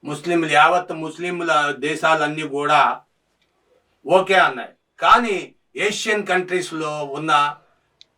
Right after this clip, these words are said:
పాకిస్తాన్, ఇటు ఆఫ్ఘనిస్తాన్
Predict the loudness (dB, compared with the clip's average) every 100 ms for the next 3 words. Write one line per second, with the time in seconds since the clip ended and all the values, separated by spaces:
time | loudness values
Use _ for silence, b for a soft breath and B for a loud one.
0 | 0 2 0 -4 0 2 0 -6 _ _
1 | _ _ _ _ _ _ _ _ _ -10
2 | -4 0 0 0 -2 2 2 2 -2 -4
3 | -2 0 0 -2